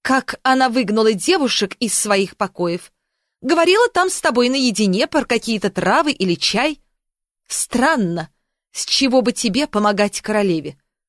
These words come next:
Она тебя всегда недолюбливала». И Жени лишь сейчас осознала, что это действительно так.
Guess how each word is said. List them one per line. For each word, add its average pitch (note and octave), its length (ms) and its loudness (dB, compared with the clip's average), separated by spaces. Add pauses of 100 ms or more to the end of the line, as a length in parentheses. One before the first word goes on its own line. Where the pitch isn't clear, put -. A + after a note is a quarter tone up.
(260)
Она F#3+ 260 0
тебя F#3 280 0
всегда G3+ 520 -2 (220)
недолюбливала». E3+ 960 0 (1200)
И F3+ 140 -4
Жени F#3 580 -2 (400)
лишь A3 460 0
сейчас - 640 0
осознала, G3+ 880 -2 (400)
что - 340 -2
это A3+ 220 0
действительно G3 840 -2 (120)
так. - 460 -8